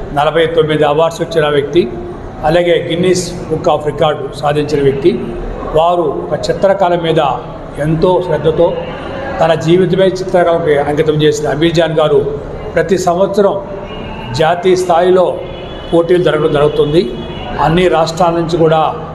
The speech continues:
అన్ని స్కూల్స్ నుంచి కూడా పిల్లలు వచ్చారు. వాళ్ళు, వాళ్ళు వేసిన డ్రాయింగ్ మీద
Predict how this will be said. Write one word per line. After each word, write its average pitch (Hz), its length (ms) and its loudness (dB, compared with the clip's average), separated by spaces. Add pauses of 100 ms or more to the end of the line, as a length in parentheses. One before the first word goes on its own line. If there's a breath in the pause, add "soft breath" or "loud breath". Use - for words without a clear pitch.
(200)
అన్ని 170 200 2
స్కూల్స్ 170 380 -2
నుంచి 160 120 0
కూడా 156 140 2
పిల్లలు 147 280 2
వచ్చారు. 147 300 2 (540)
వాళ్ళు, 160 220 2
వాళ్ళు 160 140 4
వేసిన 160 200 2
డ్రాయింగ్ 160 480 0
మీద 170 200 2